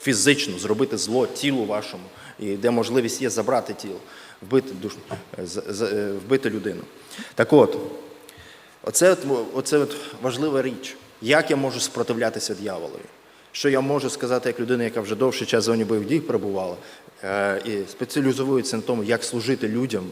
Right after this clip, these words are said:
в цим, в цих обставинах, це, по-перше, ще раз хочу повторити, усвідомлення зла. Друге, це усвідомлення власної немочі.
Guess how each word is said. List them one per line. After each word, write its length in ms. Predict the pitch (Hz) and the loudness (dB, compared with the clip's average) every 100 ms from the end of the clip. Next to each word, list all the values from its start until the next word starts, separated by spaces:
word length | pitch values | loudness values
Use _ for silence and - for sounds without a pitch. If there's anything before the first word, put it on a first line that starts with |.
| - | -12
в 40 | |
цим, 240 | - 123 104 - | -2 0 0 -4
в 40 | |
цих 200 | - 127 | -2 -2
обставинах, 540 | 113 - 156 165 120 98 - - | -2 -2 0 0 -4 -8 -14 -16
це, 280 | - 113 104 87 - - | -6 -2 -2 -4 -14 -12
по-перше, 460 | - 113 131 110 - - - | -4 2 2 2 -4 -8 -8
ще 200 | - 139 | 4 4
раз 120 | 135 | 6
хочу 220 | 135 113 120 | 2 -2 -4
повторити, 500 | 104 - 107 92 - | -8 -6 -6 -8 -10
усвідомлення 800 | 120 - 120 104 120 131 139 143 | -6 -4 -2 4 4 6 2 0
зла. 260 | 123 104 82 - - - - - - - - | -2 -4 -6 -10 -20 -20 -20 -20 -20 -20 -4
Друге, 400 | 107 143 143 87 - | 2 4 4 -2 -4
це 120 | - | 0
усвідомлення 540 | 110 - 110 120 139 120 | 0 0 -2 0 0 0
власної 420 | 117 117 131 123 | 0 0 -4 -6
немочі. 380 | 107 95 - | -6 -8 -12